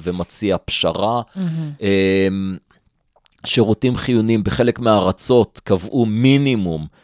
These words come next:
Speaker 1: שגם כשיש שביתה, מינימום של עובדים צריכים להמשיך לעבוד. תראי, יש דברים שסתם סטטוס קוו כזה, אנחנו מקבלים כמובן מאליו שבצה"ל,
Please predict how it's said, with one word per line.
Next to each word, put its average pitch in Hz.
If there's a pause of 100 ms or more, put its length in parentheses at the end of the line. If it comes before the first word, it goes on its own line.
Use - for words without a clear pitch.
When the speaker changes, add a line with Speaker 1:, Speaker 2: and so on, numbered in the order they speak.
(160)
Speaker 1:
שגם 120
כשיש 113
שביתה, 120 (400)
מינימום 151
של 156
עובדים 147 (260)
צריכים 107 (120)
להמשיך 90
לעבוד. 78 (260)
תראי, 381
יש 254
דברים 226
שסתם -
סטטוס 156
קוו 123
כזה, 90
אנחנו 151
מקבלים 156
כמובן 135
מאליו 131
שבצה"ל, 95